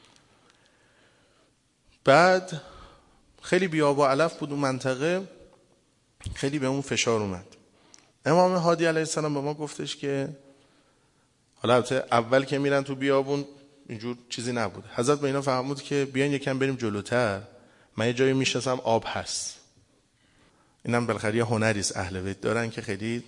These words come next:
مسائل این شکلی عیانش نمی‌کنن. فرمود: «یکم جلوتر بریم، یه جایی هست آب هست.» بعد میگه ما گفتیم که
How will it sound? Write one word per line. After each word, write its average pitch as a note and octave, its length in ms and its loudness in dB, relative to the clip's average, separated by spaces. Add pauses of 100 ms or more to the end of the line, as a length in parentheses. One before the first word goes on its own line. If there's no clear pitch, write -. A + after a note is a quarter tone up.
مسائل A2 360 -4
این A2+ 100 -6
شکلی G2+ 300 -6
عیانش A2+ 580 2
نمی‌کنن. G2+ 600 -6 (1500)
فرمود: D3+ 240 -4
«یکم E3 280 -6
جلوتر C3 420 -4
بریم، C3+ 300 -6
یه A#2+ 80 -4
جایی A2+ 160 -4
هست G#2+ 180 -6
آب G2 240 -10
هست.» - 260 -20 (2000)
بعد E3+ 360 6 (220)
میگه C3+ 220 -4
ما E3 140 0
گفتیم E3 400 -6
که D#3 480 -2